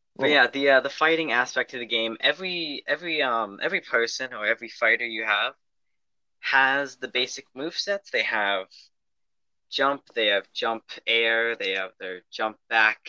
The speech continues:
Speaker 1: airs and their front airs and ev-, all the
Speaker 2: <laughs>
Speaker 1: movesets.
Speaker 2: And all the airs.
Speaker 1: All the airs, you know, it's, it's, it's something you'll get used to if you start
Speaker 2: <laughs>
Speaker 1: playing this game. Uh, you have your special
Speaker 2: Yes.
Speaker 1: attacks, your normal jab attacks.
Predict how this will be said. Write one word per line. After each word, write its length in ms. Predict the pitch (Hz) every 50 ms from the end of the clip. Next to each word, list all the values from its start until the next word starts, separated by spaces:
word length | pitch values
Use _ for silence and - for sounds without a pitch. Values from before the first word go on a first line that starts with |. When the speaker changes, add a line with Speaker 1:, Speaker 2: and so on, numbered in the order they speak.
| -
Speaker 1:
airs 520 | - 101 104 104 107 107 107 107 107 107 107
and 260 | 104 101 101 95 -
their 160 | - 95 95
front 340 | - - - 107 107 104 - _ -
airs 540 | 107 104 104 107 107 107 107 107 107 - -
and 220 | 98 95 98 101 _ _ _ _ _ _ -
ev-, 140 | 123 127 127
all 200 | - 131 143 165
the 140 | 165 160 143
Speaker 2:
<laughs> 0 |
Speaker 1:
movesets. 580 | 120 135 139 151 156 - - 156 143 - - - 131 _ _ -
Speaker 2:
And 140 | - 185 170
all 220 | 151 175 170 165
the 120 | 160 -
airs. 240 | 135 139 127 135 139
Speaker 1:
All 140 | 151 170 180
the 140 | 165 160 -
airs, 320 | 131 131 131 127 127 127
you 100 | 139 139
know, 180 | 127 120 117 117
it's, 200 | 117 113 - -
it's, 300 | 120 120 123 _ - -
it's 160 | 123 123 - -
something 240 | 151 143 143 143 135
you'll 120 | 131 123
get 180 | 117 117 120 -
used 300 | 104 110 107 - - -
to 120 | - 113
if 120 | 107 107 -
you 80 | 117
start 280 | - - 117 107 98 -
Speaker 2:
<laughs> 20 |
Speaker 1:
playing 280 | - 107 101 98 101 101
this 140 | 95 - -
game. 240 | - 95 95 95 95 _ _ _ _ _ _ _ _ _ _ _ -
Uh, 300 | 98 98 98 101 101 101
you 120 | 104 113
have 80 | 120 117
your 100 | 113 107
special 460 | - - - 135 127 127 131 127 113
Speaker 2:
Yes. 100 | 127 123
Speaker 1:
attacks, 600 | - 135 120 117 120 - - - - - - - _ _ _ -
your 100 | 104 98
normal 320 | 101 107 113 113 113 113
jab 320 | 110 - 110 107 107 110 110
attacks. 720 | 110 - 123 113 113 107 107 - _ _ - - - -